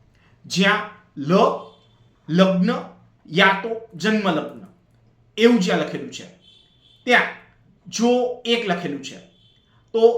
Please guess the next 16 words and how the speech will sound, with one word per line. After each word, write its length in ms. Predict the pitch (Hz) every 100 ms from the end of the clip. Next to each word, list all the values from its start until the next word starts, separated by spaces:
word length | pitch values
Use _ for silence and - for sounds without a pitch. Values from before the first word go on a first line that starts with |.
| -
તમારી 360 | 180 170 190 226
જે 100 | 247
જન્મ 180 | 233 233 233
કુંડળી 300 | 247 240 247
છે 160 | 190 - - _ _ _ _ _ _ _ 202
એ 140 | 220 220 - 165
મેષ 340 | 165 208 -
જન્મ 180 | 233 233
લગ્નની 400 | 226 220 220 226
જન્મ 180 | 226 220
કુંડળી 380 | 220 196 196 185
છે 100 | 190 - - _ _ _ _ _ _ _ _ -
એવું 220 | 196 226
તમારે 360 | 233 220 214
સમજવાનું 460 | 220 196 185 180 180
છે. 140 | -